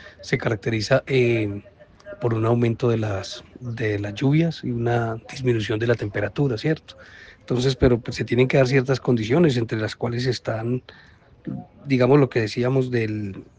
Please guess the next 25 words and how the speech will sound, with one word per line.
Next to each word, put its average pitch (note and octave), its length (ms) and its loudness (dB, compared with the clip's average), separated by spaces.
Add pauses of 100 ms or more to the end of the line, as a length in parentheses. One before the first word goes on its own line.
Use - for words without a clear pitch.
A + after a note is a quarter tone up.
(600)
del B2 200 2
enfriamiento A2 580 2
del B2 80 4
Océano A#2 260 0
Pacífico, D3 560 0
¿cierto? D#3+ 320 0
Que - 100 -2
ese C3 80 4
es C#3+ 80 0
como C3+ 160 4
el A#2+ 60 2
punto A#2 300 -4
clave B2 420 0 (720)
para A#2+ 240 6
poder A2+ 300 2
definir A#2+ 360 4
si B2 120 0
se A#2 140 2
da G2+ 240 4
el, A#2 180 0
el B2+ 120 -4
fenómeno A#2 360 2
de A#2 40 4
la G#2+ 120 0
niña D3 380 4